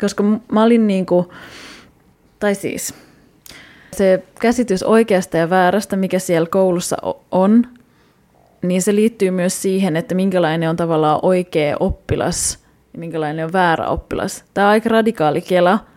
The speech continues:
mut, mut ainakin, ja se ei varmasti kaikissa kouluissa oo näin, mut esim. tuossa s-, s-,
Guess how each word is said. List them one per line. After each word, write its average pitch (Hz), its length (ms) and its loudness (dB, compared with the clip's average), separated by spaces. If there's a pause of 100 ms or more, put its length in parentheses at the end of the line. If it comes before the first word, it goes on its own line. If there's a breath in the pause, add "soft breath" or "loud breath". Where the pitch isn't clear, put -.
(100)
mut, 185 200 -6 (260)
mut 175 220 0 (280)
ainakin, 190 400 0 (380)
ja 180 120 0
se 180 100 2
ei 180 260 4
varmasti 190 400 2
kaikissa 185 400 0
kouluissa 156 460 -2
oo 165 220 2
näin, 139 440 -2 (520 loud breath)
mut 185 160 -4 (200)
esim. 185 260 0
tuossa - 380 -2
s-, - 80 -20 (240)
s-, - 280 -14